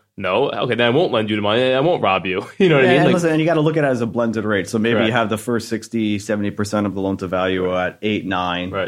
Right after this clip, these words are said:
Speaker 2: percent.
Speaker 1: Right.
Speaker 2: And if you have a mezz piece at, you know, ten, eleven, twelve, thirteen, whatever it is,
Speaker 1: Sure.
Speaker 2: blended, you know, it's not a ten, eleven, you know,
Speaker 1: Correct.
Speaker 2: twelve percent rate.
Speaker 1: Correct.
Speaker 2: So
Speaker 1: You have to average the two.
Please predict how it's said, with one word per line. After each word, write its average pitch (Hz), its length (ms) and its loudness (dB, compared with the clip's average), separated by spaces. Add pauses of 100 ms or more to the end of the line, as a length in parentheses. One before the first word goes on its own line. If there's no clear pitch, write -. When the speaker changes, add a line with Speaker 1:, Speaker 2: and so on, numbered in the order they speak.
(200)
Speaker 2:
percent. 117 380 0
Speaker 1:
Right. - 20 2
Speaker 2:
And 110 100 2
if 107 120 -2
you 107 80 2
have 95 120 0
a 92 60 0
mezz 95 320 -2
piece 95 300 -4
at, 87 340 0
you 95 80 -4
know, 80 160 -6
ten, 95 240 -2
eleven, 87 300 -4
twelve, 90 320 -4
thirteen, 87 520 -6
whatever 87 300 -4
it 117 80 -2
is, 104 300 0
Speaker 1:
Sure. - 180 -10 (160)
Speaker 2:
blended, 110 680 2 (260)
you 117 100 -2
know, 107 140 2
it's 104 140 -2
not 104 280 2
a 101 60 -2
ten, 104 220 -2
eleven, 92 480 -2 (260)
you 120 80 -2
know, 101 60 2
Speaker 1:
Correct. 87 140 -2
Speaker 2:
twelve 92 220 -2
percent 87 280 -6
rate. 87 300 -2
Speaker 1:
Correct. 95 220 -10 (200)
Speaker 2:
So 85 320 -4
Speaker 1:
You 104 60 0
have 104 80 -6
to 95 60 -2
average 87 220 -2
the 85 60 -14
two. 85 240 -8